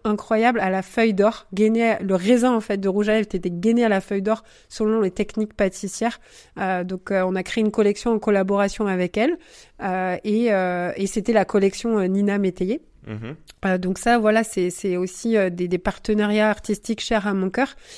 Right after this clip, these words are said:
Speaker 1: Et on a travaillé aussi avec Cyril Congo, alors, euh, voilà, qui est aussi un peu dans l'univers, euh, euh, très street art, euh, comme J R.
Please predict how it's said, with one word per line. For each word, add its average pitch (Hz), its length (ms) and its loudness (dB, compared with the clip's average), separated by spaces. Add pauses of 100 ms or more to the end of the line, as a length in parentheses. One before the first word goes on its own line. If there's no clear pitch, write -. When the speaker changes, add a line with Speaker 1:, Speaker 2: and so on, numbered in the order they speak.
(160)
Speaker 1:
Et 226 120 2
on 233 80 4
a 208 80 4
travaillé 226 240 0
aussi 226 160 -2
avec 233 120 0
Cyril 208 340 0
Congo, 214 420 0
alors, 180 340 -4
euh, 175 200 -2 (200)
voilà, 185 220 0
qui - 180 -8
est - 40 0
aussi 202 300 0
un 226 100 4
peu 226 100 0
dans 202 140 0
l'univers, 196 580 0
euh, 190 100 -2 (380)
euh, 190 120 -2
très - 200 -2
street - 240 -4 (100)
art, - 220 -4 (140)
euh, 180 180 0
comme 190 220 -4
J 190 240 0
R. 233 160 -2